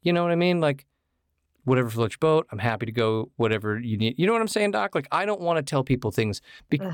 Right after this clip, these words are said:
Speaker 1: you know, that are just, like, absolute law being a doctor of love.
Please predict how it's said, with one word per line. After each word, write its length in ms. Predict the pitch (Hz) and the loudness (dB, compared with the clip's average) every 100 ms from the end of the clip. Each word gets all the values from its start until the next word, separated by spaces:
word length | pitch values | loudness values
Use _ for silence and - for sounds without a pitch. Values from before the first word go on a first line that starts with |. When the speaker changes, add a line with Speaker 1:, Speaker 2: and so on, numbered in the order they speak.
| 156 | 0
Speaker 1:
you 100 | 139 | 2
know, 140 | 127 123 | 0 0
that 120 | 127 | 0
are 80 | 110 | 0
just, 120 | 104 | 0
like, 140 | 113 - _ - 139 | -2 -4 _ -12 -8
absolute 680 | 156 - - 147 135 127 | -8 -8 -6 -2 0 0
law 600 | 117 120 113 95 90 95 - _ _ _ - | 2 2 4 2 0 -2 -8 _ _ _ -2
being 200 | 123 113 | 0 0
a 40 | |
doctor 420 | 101 110 92 - 87 | 0 -2 -4 -4 -2
of 100 | 95 | 0
love. 400 | 95 69 - | -2 -2 -8